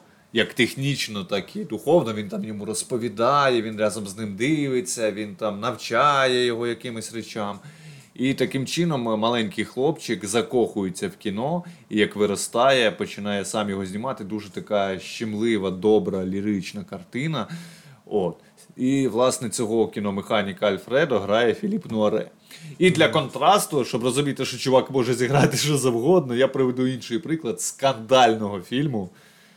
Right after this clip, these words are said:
Speaker 1: е, італійського теж, е, здається, Мірко Марко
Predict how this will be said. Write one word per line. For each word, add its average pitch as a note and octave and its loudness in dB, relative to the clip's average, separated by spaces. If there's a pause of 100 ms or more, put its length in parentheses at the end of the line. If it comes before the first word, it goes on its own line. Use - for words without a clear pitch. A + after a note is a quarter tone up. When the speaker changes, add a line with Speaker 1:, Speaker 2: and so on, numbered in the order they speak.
(240)
Speaker 1:
е, G#2 2
італійського A2+ 0
теж, G2+ -2
е, F#2+ -6
здається, G2+ -6 (340)
Мірко A2 -4
Марко G2+ -4